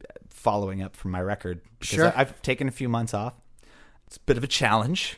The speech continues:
Speaker 2: No, I hear ya.
Speaker 1: <laughs> Um,
Speaker 2: I hear ya. Getting
Speaker 1: feeling
Speaker 2: back
Speaker 1: a,
Speaker 2: on the horse, yeah.
Speaker 1: feeling a little rusty, but, uh, it's coming along so far.
Speaker 2: Good.
Speaker 1: Coming along fine so far.
Speaker 2: Good, good, good. Excellent. I'm, I'm, uh, uh, uh, I've heard, uh, snippets
Speaker 1: Yes, you have.
Speaker 2: of, of things you're working on.
Speaker 1: You are privy.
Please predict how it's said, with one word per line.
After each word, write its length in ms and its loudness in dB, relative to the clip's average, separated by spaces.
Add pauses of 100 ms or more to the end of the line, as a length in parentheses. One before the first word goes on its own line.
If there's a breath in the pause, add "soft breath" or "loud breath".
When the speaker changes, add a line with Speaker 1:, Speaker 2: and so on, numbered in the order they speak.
Speaker 2:
No, 240 8
I 100 10
hear 160 8
ya. 260 6
Speaker 1:
<laughs> 40 -20
Um, 220 0
Speaker 2:
I 80 4
hear 180 4
ya. 120 2
Getting 80 -4
Speaker 1:
feeling 180 2
Speaker 2:
back 140 4
Speaker 1:
a, 20 2
Speaker 2:
on 80 2
the 80 0
horse, 280 0
yeah. 100 -2
Speaker 1:
feeling 120 2
a 40 2
little 140 4
rusty, 360 0
but, 280 -8
uh, 1080 -4 (920)
it's 120 -18
coming 240 -8
along 220 -2
so 120 -4
far. 300 -6 (100)
Speaker 2:
Good. 380 2
Speaker 1:
Coming 180 2
along 200 6
fine 260 2
so 120 -8
far. 220 -12 (120)
Speaker 2:
Good, 220 2
good, 160 -2
good. 300 -2
Excellent. 340 2
I'm, 180 4
I'm, 300 4
uh, 40 -6
uh, 520 4
uh, 320 4
I've 200 2
heard, 480 4
uh, 340 4
snippets 680 -2
Speaker 1:
Yes, 220 -2
you 60 -4
have. 300 -4
Speaker 2:
of, 240 0 (100)
of 140 -2
things 240 4
you're 120 2
working 360 0
on. 200 2
Speaker 1:
You 120 10
are 80 8
privy. 520 0